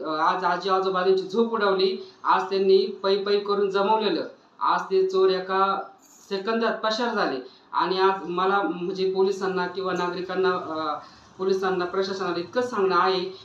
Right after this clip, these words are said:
की लवकरात लवकर, अ, त्या चोरांचा शोध घ्यावा, अ, त्यांना त्यांचा न्याय मिळवून द्यावा आणि त्यांचा न्याय मिळवून देत असताना, अ, आज जे गावामध्ये आज भर दिवसा येण्याचं कोणी धाडस करते,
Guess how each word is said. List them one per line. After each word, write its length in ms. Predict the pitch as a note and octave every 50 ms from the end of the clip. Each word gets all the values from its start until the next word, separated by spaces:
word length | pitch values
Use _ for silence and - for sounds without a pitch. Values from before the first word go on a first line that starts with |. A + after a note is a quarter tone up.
| - - -
की 120 | F#3 F#3
लवकरात 460 | F#3+ F#3+ F#3+ F#3+ G3 G3 G3 G3 G3
लवकर, 340 | G3+ F#3+ F#3+ F#3+ F#3+ G3+ G3
अ, 680 | G3+ G3 F#3+ F#3 E3+ D#3+ E3+ E3+ E3 D#3+ D#3 D#3 D3+ D#3 D3+ - -
त्या 160 | F#3 F#3 F#3 F#3+
चोरांचा 480 | F#3+ G3 F#3+ F#3+ G3 F#3+ F#3+ F#3+ F#3 F#3
शोध 260 | F#3 - G#3 A3 A3+
घ्यावा, 400 | G#3 G3+ F#3+ E3 D#3 D3+ D#3 - - - - - - - - - -
अ, 160 | C#3+ D#3 D#3 D#3 -
त्यांना 260 | F#3+ G3 G#3 G3+ G3+
त्यांचा 300 | G3 G3+ G3+ G3+ G#3 A3
न्याय 220 | G3 G3+ G#3+ A#3
मिळवून 320 | B3 B3 A#3 A3 G#3 G3+ F#3+
द्यावा 400 | F#3+ F3 E3+ E3+ F3 G3 G3 - - - - - -
आणि 240 | - D#3 E3 F3+ F3
त्यांचा 400 | E3+ G3+ G3+ G3+ G#3+ G#3+ A3 G#3+
न्याय 180 | G#3 G#3 G#3 G3+
मिळवून 260 | G3+ G3+ G#3 G#3 G3+
देत 180 | G3+ G#3 G#3+ A3
असताना, 520 | A3+ A3+ A3+ - A#3 G#3+ F#3+ D#3 C3+ - - - - _ _ _ _ -
अ, 100 | - D3+ E3 E3 E3 D3+ - - -
आज 440 | - - - A3 A3 G#3+ G#3+ G#3 F#3+ F3+
जे 120 | G#3+ A3 A3 G#3+ G#3+ G3+ - - -
गावामध्ये 480 | F#3+ F#3+ G#3 G#3+ A3 A3+ A#3 A3 A3 G#3
आज 160 | G#3+ G#3+ F3
भर 160 | F#3+ A3 A3+
दिवसा 360 | G#3 A#3 B3 B3 A#3 A#3 G#3
येण्याचं 340 | G3+ G#3 G#3 A3 G#3+ A3 A3+
कोणी 180 | A3+ A#3 A#3 A3+
धाडस 380 | G#3 G3+ G3 G3 A#3+ B3 A#3+
करते, 480 | - A3+ G3 F#3+ - D#3+ - - -